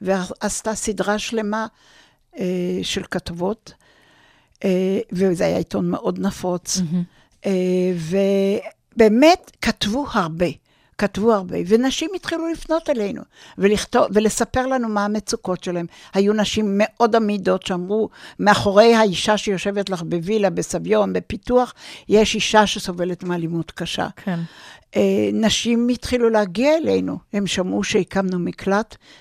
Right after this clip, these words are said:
Speaker 1: בתחילת, אה, שבעים ושמונה הקמנו מקלט,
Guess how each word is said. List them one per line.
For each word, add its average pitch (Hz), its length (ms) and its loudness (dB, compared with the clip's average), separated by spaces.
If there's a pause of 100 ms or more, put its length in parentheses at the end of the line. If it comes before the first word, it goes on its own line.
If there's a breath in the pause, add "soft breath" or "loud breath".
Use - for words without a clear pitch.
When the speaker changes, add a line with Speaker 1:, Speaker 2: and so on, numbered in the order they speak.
(140 soft breath)
Speaker 1:
בתחילת, 175 960 -2
אה, 180 360 0
שבעים 175 380 -2
ושמונה 175 460 -6
הקמנו 175 360 -6
מקלט, 170 580 -4